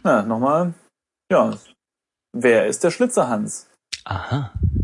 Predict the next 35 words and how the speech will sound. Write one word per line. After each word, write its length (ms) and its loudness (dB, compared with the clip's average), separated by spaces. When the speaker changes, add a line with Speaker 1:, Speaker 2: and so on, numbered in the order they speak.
Speaker 2:
Ach, 240 2
das 120 0
ist 140 -6
ein 100 0
altes 300 0
Gerücht 320 0
hier 100 0
in 60 2
der 100 2
Gegend. 500 -2
Den 140 4
gibt's 220 -6
nicht 180 2
wirklich. 440 -2
Speaker 1:
Aha. 400 -2
Ich 120 0
sagte, 320 4
das 180 4
ist 120 -6
Schlitzerhans. 580 -6
Speaker 2:
So, 140 0
und 200 0
jetzt 160 -2
soll 120 4
ich 100 2
noch 140 4
fragen, 400 2
kann 200 0
ich 160 2
bitte 340 2
ein 60 0
Stück 420 2
Speaker 1:
Ja. 160 6
Speaker 2:
Brot 180 0
haben? 320 -2